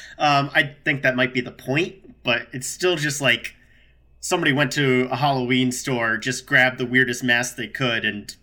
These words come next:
C G I'd it on this guy's <laughs> head. It looks bizarre.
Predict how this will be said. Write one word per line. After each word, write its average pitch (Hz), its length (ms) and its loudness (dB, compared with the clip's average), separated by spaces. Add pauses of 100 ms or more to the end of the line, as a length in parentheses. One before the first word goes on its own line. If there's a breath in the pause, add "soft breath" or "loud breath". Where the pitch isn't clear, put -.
(180)
C - 260 -4
G 131 180 0
I'd 113 220 2
it 113 120 -2
on 107 200 -6
this 107 160 -6
guy's 104 280 -2
<laughs> - 60 -16
head. - 360 -10
It 254 340 -6
looks 147 180 -10
bizarre. 107 580 -12